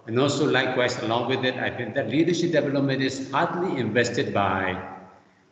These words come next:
uh, in any other capacity building model I witnessed and observed, and also I participated, no? So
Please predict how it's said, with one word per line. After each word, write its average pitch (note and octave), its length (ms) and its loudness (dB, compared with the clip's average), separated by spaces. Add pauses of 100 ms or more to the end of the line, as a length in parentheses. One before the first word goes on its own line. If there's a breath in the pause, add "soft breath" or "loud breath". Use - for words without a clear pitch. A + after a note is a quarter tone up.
uh, G2 560 -2
in G#2 480 -2
any C3 260 2
other A#2 680 4 (240)
capacity B2+ 420 -2
building B2 540 2
model A2 600 4
I G2 220 -2
witnessed B2+ 480 -2
and G#2 160 -4
observed, A2+ 540 0
and G#2+ 120 -2
also G#2+ 200 -4
I G#2+ 120 0
participated, F#2+ 840 -6
no? C3+ 260 -8 (440)
So B2+ 1000 0